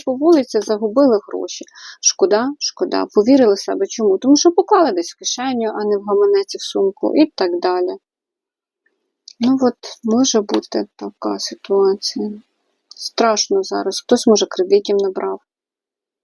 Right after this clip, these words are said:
на шахраїв попав, і тепер віддає, і не може доказати. От на гроші могли ви попасти.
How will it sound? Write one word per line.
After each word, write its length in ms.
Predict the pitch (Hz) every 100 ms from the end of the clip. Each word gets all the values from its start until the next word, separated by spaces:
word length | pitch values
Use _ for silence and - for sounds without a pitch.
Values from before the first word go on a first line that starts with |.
| _ _ _ _ _ _ _
на 120 | 196
шахраїв 640 | 190 202 - 196 180 190 -
попав, 440 | 208 190 190 190 190 _ _
і 80 | 202
тепер 360 | 202 196 190
віддає, 560 | 190 190 196 190 190 196
і 140 | - 190 - 208
не 340 | 202 190 196
може 300 | 196 190 190
доказати. 680 | 190 - 196 190 196 196 - _ - - - - - _ _
От 180 | 208 202
на 80 | 208
гроші 380 | 214 226 -
могли 280 | 202 196 196
ви 120 | 190
попасти. 720 | 190 202 202 190 190 - -